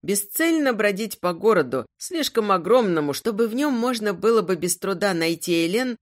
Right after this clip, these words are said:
не станет. Она ведь может вернуться сюда, в свою квартиру, с минуты на минуту. И просто должна сделать это. Документы и деньги, ей понадобится хотя бы первое.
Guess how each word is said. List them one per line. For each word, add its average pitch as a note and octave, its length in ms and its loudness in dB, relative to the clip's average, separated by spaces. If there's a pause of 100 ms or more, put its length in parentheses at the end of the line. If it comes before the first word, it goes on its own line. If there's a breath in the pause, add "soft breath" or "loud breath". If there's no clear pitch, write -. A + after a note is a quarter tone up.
(140)
не C4+ 140 -4
станет. A#2 680 -4 (360)
Она F3+ 380 -4
ведь B3+ 260 -6
может G3+ 440 -4
вернуться G#3 500 -4
сюда, D#3 380 -4
в - 80 -10
свою E3 320 -2
квартиру, C#3+ 640 -6 (160)
с - 100 -10
минуты B3+ 440 -2
на C4+ 120 -2
минуту. G#3+ 640 -6 (340)
И D#3 120 -14
просто A#3+ 440 -2
должна G3 580 -2
сделать B3 560 -4
это. - 340 -10 (240)
Документы F#3 800 -4
и E3+ 240 -2
деньги, G3+ 580 -4 (280)
ей G3+ 240 -4
понадобится B3 720 -4
хотя G#3+ 280 -2
бы A#3 160 -4
первое. A#2+ 680 -4